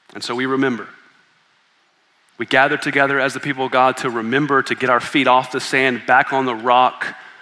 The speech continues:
that Jesus says he'll build his church. We hold fast to the confession of our faith, the testimony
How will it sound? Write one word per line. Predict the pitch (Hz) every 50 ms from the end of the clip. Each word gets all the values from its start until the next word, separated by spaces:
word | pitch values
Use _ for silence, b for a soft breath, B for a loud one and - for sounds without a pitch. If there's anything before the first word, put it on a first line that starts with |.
| B B -
that | 110 113 110 113
Jesus | - 123 139 151 160 139 156 156 147
says | - 160 143 139 131 -
he'll | - 131 123
build | 117 113 123 120 117
his | 117 110 -
church. | - - 127 110 - -
We | 123 113
hold | - 131 127 120 120 - B B B B -
fast | - - - - 156 143 160 160 151 - - - -
to | 151
the | 131 127
confession | - 139 127 - - 151 131 - - - 139
of | 127 127
our | 127 117
faith, | - - 123 113 107 -
the | 131
testimony | - - - - 156 - - - 147 135 127 123 123 117 113 107